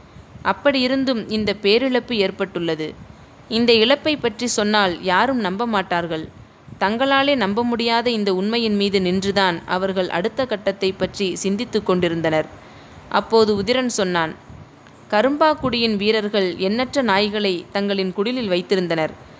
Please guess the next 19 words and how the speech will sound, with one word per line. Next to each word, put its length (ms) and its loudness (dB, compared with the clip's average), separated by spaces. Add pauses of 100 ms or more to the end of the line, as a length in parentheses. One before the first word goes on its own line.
(320)
அவற்றுள் 460 -2
எதுவும் 520 0
அவர்கள் 420 -2
கொண்டு 280 -2
வந்ததில்லை. 580 -2 (220)
எல்லாம் 500 2 (560)
வந்த 300 2
இடத்தில் 460 0
பழக்கியவை. 640 0 (500)
நாய் 300 4
இனங்களை 420 0
பற்றிய 420 -6
பல 200 -2
நுட்பங்கள் 580 -2
அவர்களுக்கு 560 -2
தெரிவதாக 800 0 (360)
நமது 320 2
மருத்துவர்களும் 760 0
சொன்னார்கள். 560 -2